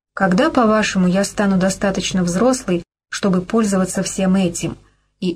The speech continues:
Эллисон взяла коробочку с тенями, чтобы получше её рассмотреть. «Не думаю, что скоро»,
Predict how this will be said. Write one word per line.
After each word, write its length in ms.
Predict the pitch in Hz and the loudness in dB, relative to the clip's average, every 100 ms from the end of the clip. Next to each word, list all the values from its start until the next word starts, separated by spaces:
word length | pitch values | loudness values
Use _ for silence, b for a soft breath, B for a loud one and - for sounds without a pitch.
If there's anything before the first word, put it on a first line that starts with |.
| 240 | 0
Эллисон 460 | 277 247 - 180 | 0 0 0 0
взяла 280 | 170 180 233 | 2 2 0
коробочку 520 | 226 220 190 - 208 | 2 0 0 -2 -4
с 80 | 190 | -4
тенями, 460 | - 233 226 165 165 | -2 0 2 2 0
чтобы 320 | - 170 170 | -2 -2 0
получше 480 | 185 185 170 - 170 | 0 2 0 0 0
её 100 | 170 | 0
рассмотреть. 680 | 170 - 190 175 170 - - _ _ _ _ _ _ _ _ | -2 -2 -2 -2 -6 -8 -16 _ _ _ _ _ _ _ _
«Не 160 | 240 285 | 2 4
думаю, 340 | 269 330 294 | 6 6 4
что 200 | 262 247 | 4 2
скоро», 520 | 226 - 226 175 156 | 0 4 4 4 0